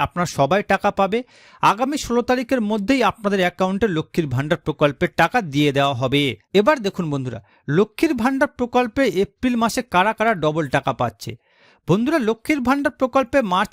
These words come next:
মাসে বহু মা বোন টাকা পায়নি। নবান্নের বিশেষ আধিকারিক সূত্রে জানা গিয়েছে, বিগত কয়েক মাস ধরে বাংলার বিভিন্ন জেলার ব্লকে ব্লকে লক্ষ্মীর ভাণ্ডার প্রকল্পের মা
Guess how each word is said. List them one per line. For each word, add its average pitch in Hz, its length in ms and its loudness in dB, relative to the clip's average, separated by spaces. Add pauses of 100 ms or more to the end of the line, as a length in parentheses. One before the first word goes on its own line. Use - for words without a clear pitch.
মাসে 226 160 0 (160)
বহু 185 160 0 (100)
মা 190 180 2
বোন 202 120 -2 (120)
টাকা 143 260 0
পায়নি। 120 300 -2 (360)
নবান্নের 170 460 -2 (100)
বিশেষ 233 240 -4 (100)
আধিকারিক 277 380 -2
সূত্রে 247 260 -6 (100)
জানা 180 260 0
গিয়েছে, 240 280 -2 (400)
বিগত 233 360 0 (200)
কয়েক 226 220 2 (120)
মাস 262 200 2
ধরে 269 140 0 (140)
বাংলার 190 320 0 (120)
বিভিন্ন 226 300 -2 (140)
জেলার 202 280 0
ব্লকে 165 380 0
ব্লকে 185 260 -2 (160)
লক্ষ্মীর 175 400 -4
ভাণ্ডার 151 340 -2
প্রকল্পের 147 460 0 (420)
মা 156 280 0